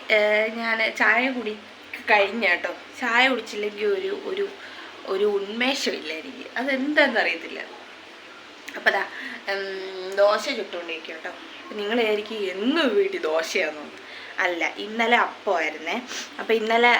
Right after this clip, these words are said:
ആ, വീഡിയോ എടുക്കാനൊന്നും, ആ, പറ്റിയില്ല. ഉം, അപ്പോൾ ദോശയും നമുക്ക് രാവിലെ ചമ്മന്തി. പിന്നെ ചേട്ടായിക്ക് പപ്പടം മസ്റ്റാണ്. എന്ത് കാപ്പിയാണേലും ചേട്ടായിക്ക് പപ്പടം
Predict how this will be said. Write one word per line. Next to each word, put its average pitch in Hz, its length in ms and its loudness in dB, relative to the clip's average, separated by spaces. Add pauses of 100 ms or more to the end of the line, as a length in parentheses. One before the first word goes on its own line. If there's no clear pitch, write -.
(120)
ആ, 196 160 2
വീഡിയോ 196 320 0
എടുക്കാനൊന്നും, 185 1300 0 (260)
ആ, 180 360 0
പറ്റിയില്ല. 202 480 0 (300)
ഉം, 302 520 -12 (520)
അപ്പോൾ 175 460 -2 (440)
ദോശയും 214 640 2 (400)
നമുക്ക് 175 420 -8
രാവിലെ 170 500 -8 (1200)
ചമ്മന്തി. 190 480 -2 (1200)
പിന്നെ 285 300 -2
ചേട്ടായിക്ക് 247 480 0 (380)
പപ്പടം 311 420 2
മസ്റ്റാണ്. 262 720 2 (260)
എന്ത് 214 440 -2
കാപ്പിയാണേലും 269 680 -2
ചേട്ടായിക്ക് 233 340 -2
പപ്പടം 196 400 -6